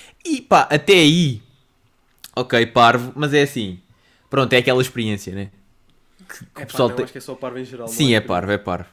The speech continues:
Speaker 1: É parvo, é parvo, mas deve ser uma experiência gira. No fundo, no fundo é o que eu quero dizer.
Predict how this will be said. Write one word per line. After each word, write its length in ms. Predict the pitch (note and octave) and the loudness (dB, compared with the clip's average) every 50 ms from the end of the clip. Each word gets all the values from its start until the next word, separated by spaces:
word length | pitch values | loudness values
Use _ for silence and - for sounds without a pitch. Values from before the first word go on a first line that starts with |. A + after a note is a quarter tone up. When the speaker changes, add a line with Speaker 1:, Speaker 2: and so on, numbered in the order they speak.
| - | -12
Speaker 1:
É 100 | - - | -12 -10
parvo, 400 | G2 - A2+ A2+ A#2 A#2 - - - - | -2 2 2 4 4 2 -2 -8 -10 -4
é 40 | |
parvo, 240 | - - F#3 F3+ F3 | 4 4 6 6 6
mas 100 | F3+ E3+ | 4 4
deve 140 | F3 F3+ E3+ | 4 2 2
ser 80 | - D#3+ | 2 -2
uma 60 | D3+ | -2
experiência 340 | C#3+ - C#3+ C#3+ C3+ - A2+ | -2 0 -2 -2 -2 -2 -6
gira. 320 | G2 F#2 F2+ E2 E2 E2 - _ _ _ _ _ - | -8 -8 -10 -12 -12 -14 -16 _ _ _ _ _ -12
No 80 | A2+ G#2+ | -12 -10
fundo, 300 | - B2 A2 F#2+ - - _ _ _ _ | -8 -8 -8 -8 -10 -14 _ _ _ _
no 100 | A#2 A2+ | -12 -10
fundo 180 | - C3+ B2+ C3+ | -6 0 0 2
é 20 | |
o 40 | B2+ | 2
que 60 | C3+ | 2
eu 60 | B2+ | 0
quero 140 | - C3 A#2+ | 0 0 0
dizer. 240 | G2 F#2 G2 F2+ F2 | 0 -2 -6 -6 -8